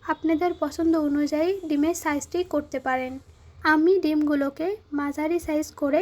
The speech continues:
কেটে নিয়েছি। এবার একটি প্যানে পরিমাণ মতো তেল দিয়ে কেটে রাখা ডিমগুলোকে একটা একটা করে সবগুলোকে ভালো করে ভেজে নেব। আর মনে রাখবেন,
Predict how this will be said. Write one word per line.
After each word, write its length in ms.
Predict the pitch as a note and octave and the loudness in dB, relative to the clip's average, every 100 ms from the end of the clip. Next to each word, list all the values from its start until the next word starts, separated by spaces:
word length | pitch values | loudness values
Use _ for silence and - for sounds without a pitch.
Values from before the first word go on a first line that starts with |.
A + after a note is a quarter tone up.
| G4+ | -2
কেটে 260 | - D4+ C#4+ | -4 -2 -2
নিয়েছি। 480 | B3+ B3+ B3+ - C4 C#4 - - - - - - F4 | -4 -6 -8 -8 -8 -10 -14 -20 -20 -20 -20 -2 4
এবার 300 | D#4+ F4 E4+ | 4 6 4
একটি 260 | E4 - D4 | 0 -4 -8
প্যানে 380 | - C4+ C#4 F4+ | -6 -4 -2 -2
পরিমাণ 460 | F#4 D4+ D4 D4+ D4 | 0 0 2 0 0
মতো 260 | C#4+ C4+ C#4+ | -2 -2 -4
তেল 280 | C#4+ C#4 C4+ C4+ | -2 -4 -4 -2
দিয়ে 220 | C#4+ E4 F#4+ - | 0 0 -2 -2
কেটে 260 | D#4 D4+ | 0 2
রাখা 280 | D4+ D4+ D#4 | 2 2 0
ডিমগুলোকে 720 | C#4+ D4 C#4+ C#4+ C#4+ C#4+ - F4 G#4+ _ - | -2 0 0 0 0 0 -2 -4 -4 _ -10
একটা 240 | D4 - D4+ | -10 -4 -6
একটা 220 | D4 D4+ | -4 -4
করে 220 | D4+ E4+ | 2 2
সবগুলোকে 600 | F4 D4 C4+ D4+ D4+ D4+ | 2 -4 -2 0 0 0
ভালো 260 | D4+ B3+ C#4 | 0 0 -2
করে 220 | C#4 D4 F4 | -2 -2 -2
ভেজে 320 | C#4 C4+ C4+ | -2 -2 -2
নেব। 200 | B3+ B3 B3 A#3+ - - | -4 -6 -8 -10 -20 2
আর 180 | D#4 E4 E4+ | 4 4 2
মনে 240 | E4 E4 | 0 2
রাখবেন, 440 | D#4 C#4 B3 C4+ | 0 -2 -4 -8